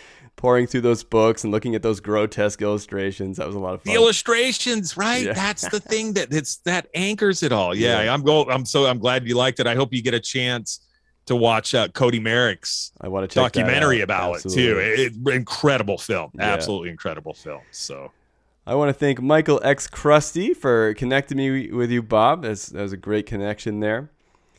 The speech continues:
Speaker 1: I would like to send a huge thank you to Krista Makes from Less Than Jake for the theme music. Also, a giant thank you goes out to all of you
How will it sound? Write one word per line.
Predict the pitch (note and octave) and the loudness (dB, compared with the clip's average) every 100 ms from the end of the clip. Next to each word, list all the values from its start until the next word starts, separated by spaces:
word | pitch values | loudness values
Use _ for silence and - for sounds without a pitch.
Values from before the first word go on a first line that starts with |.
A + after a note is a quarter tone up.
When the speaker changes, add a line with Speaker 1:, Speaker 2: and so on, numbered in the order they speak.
| _ _ _ _ _ _ - | _ _ _ _ _ _ -2
Speaker 1:
I | C3 | 2
would | D3 C#3+ | 4 4
like | C#3 | 2
to | C3 | 0
send | D#3 D3 | 0 2
a | D#3 | 2
huge | D3 E3+ F3+ E3 | 0 0 0 0
thank | - D#3+ D#3+ D#3 | 0 0 0 2
you | D#3+ F3 | 2 2
to | - C#3+ B2+ A#2 - | 2 2 2 0 0
Krista | - F3+ - | -2 -2 0
Makes | B2+ A#2 D3 - | 2 2 0 -4
from | B2 A2 | -4 0
Less | A#2 B2+ | 0 0
Than | - A#2+ | -2 -2
Jake | B2 C3+ - | 2 2 0
for | B2 | -6
the | G2+ | -6
theme | G2 A#2 A#2+ | -4 -4 -2
music. | A#2+ B2 D3 - _ _ _ _ _ _ _ _ _ _ - | -2 -2 -4 -8 _ _ _ _ _ _ _ _ _ _ 0
Also, | D#3+ F3 G3 G#3 | 2 4 4 4
a | D3 E3 | 6 2
giant | C#3 C#3 E3+ F3+ B2+ | 2 2 4 4 2
thank | - E3+ E3 | 0 0 0
you | E3 | 2
goes | D#3 D#3+ D3+ | 4 4 4
out | D#3 | 2
to | D#3 D3+ | 2 -2
all | - A#2 C3 | 4 4 6
of | A#2 A2 | 2 -2
you | G2 G2 A#2+ G#2+ E2 | -4 0 2 0 -2